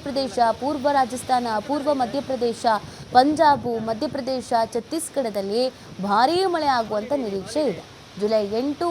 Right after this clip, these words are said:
ಒಂಬತ್ತಕ್ಕೆ ಆರೆಂಜ್ ಅಲರ್ಟ್ ಅನ್ನ ಘೋಷಣೆ ಮಾಡಲಾಗಿದೆ. ಹತ್ತಕ್ಕೆ ಯೆಲ್ಲೋ ಅಲರ್ಟ್ ಅನ್ನ ಘೋಷಿಸಲಾಗಿದೆ. ಹನ್ನೊಂದು ಮತ್ತು ಹನ್ನೆರಡಕ್ಕೆ ಮತ್ತೆ ಆರೆಂಜ್ ಅಲರ್ಟ್ ಅನ್ನ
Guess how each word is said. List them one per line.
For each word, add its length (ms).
ಒಂಬತ್ತಕ್ಕೆ 460
ಆರೆಂಜ್ 320
ಅಲರ್ಟ್ 260
ಅನ್ನ 140
ಘೋಷಣೆ 380
ಮಾಡಲಾಗಿದೆ. 560
ಹತ್ತಕ್ಕೆ 560
ಯೆಲ್ಲೋ 320
ಅಲರ್ಟ್ 300
ಅನ್ನ 120
ಘೋಷಿಸಲಾಗಿದೆ. 680
ಹನ್ನೊಂದು 380
ಮತ್ತು 240
ಹನ್ನೆರಡಕ್ಕೆ 500
ಮತ್ತೆ 240
ಆರೆಂಜ್ 360
ಅಲರ್ಟ್ 240
ಅನ್ನ 140